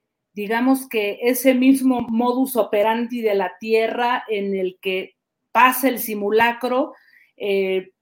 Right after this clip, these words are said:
haces todo lo que tienes que hacer en ese momento, regresas a tu casa y luego, eh, pues, sigues trabajando, se escucha otra vez como una alarma y dices, "Bueno, ¿qué está pasando?". Y, eh, pero como que las alarmas sonaron a lo lejos, muy curioso,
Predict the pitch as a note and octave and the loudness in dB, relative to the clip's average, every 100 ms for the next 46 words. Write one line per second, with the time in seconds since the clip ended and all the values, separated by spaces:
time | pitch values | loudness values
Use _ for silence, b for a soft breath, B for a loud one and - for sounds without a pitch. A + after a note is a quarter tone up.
0 | - A#3 A#3 A#3+ B3+ A3 A3+ A3+ A3 G#3 | -4 2 2 2 -2 -4 -4 -2 -2 -4
1 | G3+ G3 A3 G#3+ - G3+ G#3 G#3+ G#3 G3+ | -6 -4 -4 -6 -6 -6 -4 -6 -8 -10
2 | G3+ G3 A3 A#3+ A#3+ A#3 G3+ G3 G#3+ G#3+ | -6 -4 -4 -4 -4 -2 -2 -2 -2 -4
3 | A3 - G3+ G3+ - B3+ C4+ C4+ D4 C#4 | -6 -8 -10 -12 -6 0 2 2 -2 -2
4 | C#4 A#3+ G3 G#3 A3+ A#3+ A#3 B3 B3+ B3+ | -2 -6 -6 -2 0 -2 -2 -2 -2 -6
5 | B B B - G3+ G3 F#3+ G3 _ - | B B B -6 0 0 0 -4 _ -4
6 | G3+ - - - B3+ A#3+ B3 G#3 G3+ G3+ | -2 -2 -2 0 2 2 0 0 2 0
7 | - C4 C4+ C4+ C#4 C4+ - - G3+ G3 | 2 6 6 6 4 2 -4 -4 -4 -4
8 | - B3 C4 C4 A#3 A3+ G#3+ - A3+ A3 | -6 -4 -4 -4 0 4 4 0 -4 -2
9 | A3+ A3 - G#3 A3 G3+ G3+ G#3+ A3+ A3 | 0 -2 -4 -6 -4 0 0 0 -4 -6
10 | G3+ G3 G#3 G3 G3 - G#3 - G#3 C4+ | -6 -6 -6 -8 -8 -6 -4 -2 0 4
11 | C#4 C#4 D4 D4 - C4+ D4+ G4+ b b | 8 8 6 4 4 6 6 4 b b
12 | b b _ G3+ - F#3+ A3+ A3+ A3 A3+ | b b _ -16 -12 2 4 6 6 4
13 | A3+ - A#3+ A#3 A3+ A3+ A3 G#3+ G#3+ A3+ | 0 -4 0 0 0 0 -2 -2 -2 0
14 | C4+ E4 D#4+ B3 C4 D4 C#4 A3 G#3+ C#4+ | 0 0 0 0 2 2 2 0 -2 -2
15 | B3+ A3 A3+ C4 C#4+ D4+ D#4 C#4+ - A#3+ | -4 -4 0 4 4 4 2 -2 -6 -4
16 | A#3 C4+ C#4 B3+ - | 0 0 0 -2 -4